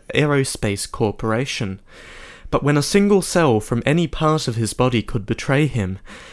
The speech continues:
how long can the truth remain hidden when we all shed five hundred million cells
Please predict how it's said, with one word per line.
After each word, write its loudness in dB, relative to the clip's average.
how 2
long 4
can -2
the -2
truth -2
remain 2
hidden 0
when 2
we 6
all 4
shed -4
five 0
hundred -2
million 2
cells -4